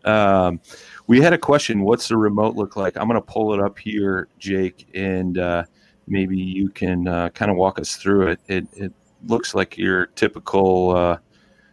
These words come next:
you know, remote that you get, uh, with any of these Pinpoint G P S, uh, trolling motors, correct?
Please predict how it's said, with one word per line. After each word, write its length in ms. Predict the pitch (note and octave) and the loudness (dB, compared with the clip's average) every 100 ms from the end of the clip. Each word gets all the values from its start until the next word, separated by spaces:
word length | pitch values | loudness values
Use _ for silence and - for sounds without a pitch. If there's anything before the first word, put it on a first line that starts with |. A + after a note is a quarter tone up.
| _ _ | _ _
you 140 | G#2 G2+ | -6 -2
know, 300 | F2+ F2+ - | -4 -6 -4
remote 460 | G2 F#2+ F#2+ G2+ | 0 2 2 0
that 180 | G2+ F2+ | -2 -6
you 120 | F2 F2 | -6 -8
get, 400 | F#2+ F2+ E2+ - D#2+ | -4 -4 -4 -8 -12
uh, 380 | F#2 F2 E2+ E2+ - | -6 -4 -4 -6 -8
with 220 | - F2 E2 | -8 -8 -6
any 220 | F#2+ F#2 | -4 -4
of 80 | E2+ | -4
these 220 | F2 E2 | -8 -10
Pinpoint 680 | - F#2 F2 - F2 E2+ - | -8 -6 -6 -4 -2 -4 -8
G 200 | - F2 | -10 -10
P 180 | - F2 | -6 -4
S, 360 | F#2 - - - | -2 -6 -10 -6
uh, 320 | E2+ D#2 D2 _ _ - | -4 -4 -6 _ _ -4
trolling 300 | - C3+ F2 | 2 2 2
motors, 260 | E2 D#2+ | 0 -2
correct? 320 | - D#2+ G#2+ | -4 -4 -4